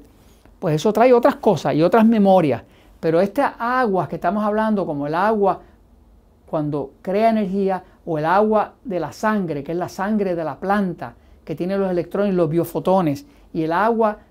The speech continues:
cargada de sol, todas ellas le demuestran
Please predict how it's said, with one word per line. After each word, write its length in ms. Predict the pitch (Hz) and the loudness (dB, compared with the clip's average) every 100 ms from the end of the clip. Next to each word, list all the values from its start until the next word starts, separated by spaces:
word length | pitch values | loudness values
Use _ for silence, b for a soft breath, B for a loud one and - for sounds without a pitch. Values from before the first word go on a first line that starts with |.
| _ | _
cargada 480 | - 165 165 190 208 | -6 -2 0 2 2
de 140 | 208 196 | 2 0
sol, 340 | - 226 202 - _ | 2 2 0 -4 _
todas 340 | - 240 285 285 | 2 4 6 4
ellas 320 | 294 196 165 | 2 2 2
le 60 | 156 | 0
demuestran 720 | 151 180 247 220 - 151 | -2 -2 -4 -4 -6 -8